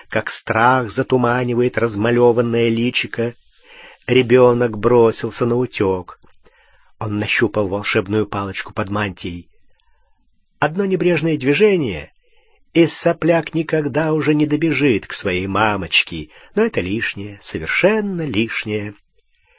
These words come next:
Он скользнул в другую улицу, где темнее,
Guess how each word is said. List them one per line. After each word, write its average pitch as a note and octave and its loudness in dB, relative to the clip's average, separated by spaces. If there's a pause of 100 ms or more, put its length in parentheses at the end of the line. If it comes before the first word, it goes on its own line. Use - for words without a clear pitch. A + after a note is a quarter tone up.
(840)
Он C#3 2
скользнул C#3+ 0
в G2+ -10
другую C#3 2
улицу, C3+ -2
где A#2 0
темнее, C3 -2